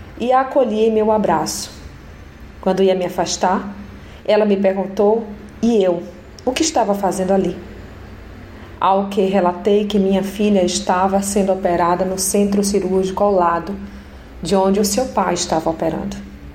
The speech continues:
Ela chorou. Sentiu-se amada e eu senti um grande refrigério.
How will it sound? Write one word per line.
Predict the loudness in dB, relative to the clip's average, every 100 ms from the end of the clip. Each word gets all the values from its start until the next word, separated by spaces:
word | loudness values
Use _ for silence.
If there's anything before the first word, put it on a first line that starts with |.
| -18 -20 -20 -20 -8 0
Ela | 0 0
chorou. | 0 2 4 2 -2 -8 -14 -16 -18 -18 -18 -20 -20 -20 -20 -20 -16
Sentiu-se | -4 2 2 4 2 2 2
amada | 0 0 0 2 2 0 -4 -14 -16 -18 -18 -20 -12 -4
e | 2 2
eu | 2 -4 -12 -18 -20 -20
senti | -4 0 0 2
um | 2 4
grande | 4 2 2 2
refrigério. | 0 0 0 2 2 0 -2